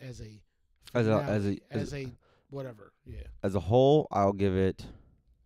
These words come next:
Speaker 2: it's like sixty-five. That's
Speaker 1: Okay,
Speaker 2: me being
Speaker 1: that's,
Speaker 2: courteous.
Speaker 1: that's justifiable. That's, that's the. I
Speaker 2: But
Speaker 1: can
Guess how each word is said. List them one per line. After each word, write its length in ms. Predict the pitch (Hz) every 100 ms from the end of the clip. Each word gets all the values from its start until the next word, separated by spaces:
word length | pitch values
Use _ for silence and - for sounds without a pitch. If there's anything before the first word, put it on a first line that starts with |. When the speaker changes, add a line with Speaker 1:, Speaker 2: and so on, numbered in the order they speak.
| _ _
Speaker 2:
it's 1400 | - - - _ _ _ _ _ _ _ _ _ _ -
like 160 | 95 85
sixty-five. 880 | - - 87 - 82 - 71 - 67 - _ _ _ _ _ _ _ _ _ _ _ _
That's 200 | - 101
Speaker 1:
Okay, 100 | 113
Speaker 2:
me 40 | 120
being 120 | 113
Speaker 1:
that's, 80 | 90
Speaker 2:
courteous. 240 | 98 90
Speaker 1:
that's 120 | 220 202
justifiable. 420 | - 92 87 107 _ -
That's, 220 | 170 170
that's 240 | - 185 - _ -
the. 160 | 156 151 - - _ -
I 60 | 151
Speaker 2:
But 160 | 139
Speaker 1:
can 60 | 123